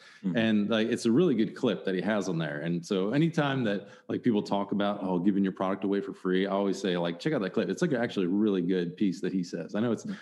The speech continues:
Speaker 2: so random coming from Steve Harvey,
Speaker 1: Yeah.
Speaker 2: but it's, like, actually a really good piece of advice.
Speaker 1: Okay.
Speaker 2: But, um, but yeah, no, I, pricing, one thing that we've always, like, that, that Nick and I, especially early on, we've always kinda went by is that you can always drop your price.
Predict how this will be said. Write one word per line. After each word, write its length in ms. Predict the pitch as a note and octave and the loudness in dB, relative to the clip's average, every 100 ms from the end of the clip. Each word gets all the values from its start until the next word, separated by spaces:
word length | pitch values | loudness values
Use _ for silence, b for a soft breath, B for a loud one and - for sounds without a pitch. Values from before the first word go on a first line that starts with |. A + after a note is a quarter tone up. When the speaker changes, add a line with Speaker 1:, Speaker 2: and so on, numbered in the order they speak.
| B | B
Speaker 2:
so 120 | - C#3+ | 0 2
random 380 | A2 A2+ G#2+ | 4 4 2
coming 180 | F2+ G#2 | 2 0
from 140 | F#2 G2 | 0 -2
Steve 240 | - G2+ | 0 2
Harvey, 300 | F#2 G#2 F#2+ | 2 2 2
Speaker 1:
Yeah. 100 | E2+ | 0
Speaker 2:
but 80 | G2 | 0
it's, 100 | F#2 | 0
like, 140 | A#2 G2+ | 0 0
actually 300 | A#2 - A2 | 0 0 2
a 40 | |
really 220 | A#2+ C#3 | 4 4
good 140 | A#2 A2+ | 2 2
piece 180 | B2 G#2+ | 2 4
of 60 | |
advice. 420 | G2 F#2+ F#2+ F2+ - - | 2 2 2 0 -4 -8
Speaker 1:
Okay. 260 | F2+ D#2 D#2 | -4 -2 2
Speaker 2:
But, 260 | A#2 A2 | 0 2
um, 420 | A#2+ G#2 G2+ F#2+ B B _ | 2 4 2 0 B B _
but 120 | A#2+ | 2
yeah, 200 | C3+ B2+ | 4 2
no, 300 | G2 A#2 F#2+ | 2 2 2
I, 280 | E2 G#2 G2+ - F#2+ _ | -2 -6 -12 -14 -20 _
pricing, 640 | - D3 F3 - D3+ A#2+ | -2 0 2 2 2 2
one 200 | A2 D3 | 2 2
thing 180 | D#3 C#3+ | 2 2
that 120 | B2 G#2 | 2 4
we've 180 | A#2 | 4
always, 360 | G#2+ G2+ F2+ - | 4 2 0 -2
like, 360 | F2+ E2+ - - | -2 -2 -4 -4
that, 220 | F#2 E2+ F#2+ | -4 -2 0
that 180 | F#2 F2+ | 0 2
Nick 200 | A#2 A#2+ | 0 2
and 100 | F2+ | 0
I, 180 | D#2+ D#2+ E2 E2+ | 0 -2 -4 -6
especially 420 | E2+ - F#2 F#2 | -6 -6 -4 -2
early 280 | F#2 F#2 F2+ | 0 0 0
on, 180 | F2 | 0
we've 160 | F2 F#2+ | 0 0
always 180 | F#2 E2+ | 0 -2
kinda 180 | - E2 | -2 -2
went 240 | E2+ G2 | 0 -2
by 200 | F2+ D#2 | -2 -4
is 100 | D#2+ | -2
that 200 | E2 E2+ B B - | -4 -6 B B -4
you 140 | G#2 | 0
can 160 | F#2 A#2+ | 2 2
always 600 | C#3 D3 C3+ A#2 F2+ - - | 2 2 4 2 0 -6 -16
drop 380 | - G2 E2 - | -4 -2 -2 -4
your 100 | - | -14
price. 580 | - D2+ - - - | -14 -14 -14 -20 -20